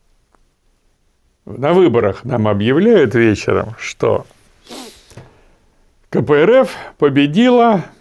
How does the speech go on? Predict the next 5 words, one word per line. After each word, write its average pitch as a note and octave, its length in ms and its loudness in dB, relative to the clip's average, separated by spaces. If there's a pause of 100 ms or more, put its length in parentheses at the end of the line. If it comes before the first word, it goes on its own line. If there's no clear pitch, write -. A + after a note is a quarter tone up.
(220)
значит, C3+ 500 -8 (840)
семьдесят G3 840 -2 (240)
шесть - 640 -4
процентов A2+ 640 -6
голосов A2+ 500 -4